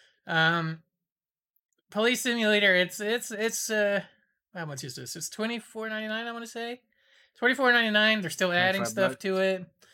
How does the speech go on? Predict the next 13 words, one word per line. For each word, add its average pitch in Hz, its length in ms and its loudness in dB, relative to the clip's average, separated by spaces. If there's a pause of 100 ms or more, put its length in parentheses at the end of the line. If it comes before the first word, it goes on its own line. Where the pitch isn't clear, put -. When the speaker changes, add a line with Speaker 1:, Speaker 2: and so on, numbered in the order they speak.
(320)
Speaker 1:
They 190 120 2
have 220 160 2
a 185 60 0
Speaker 2:
Early 165 100 -2
Speaker 1:
Trello. 226 600 2
Speaker 2:
access. 214 100 -12 (1080)
Speaker 1:
Uh, 143 640 2
so 165 120 -6
you 156 100 -2
can 165 100 -4
see 190 220 0
what 175 160 2
they've, 160 180 2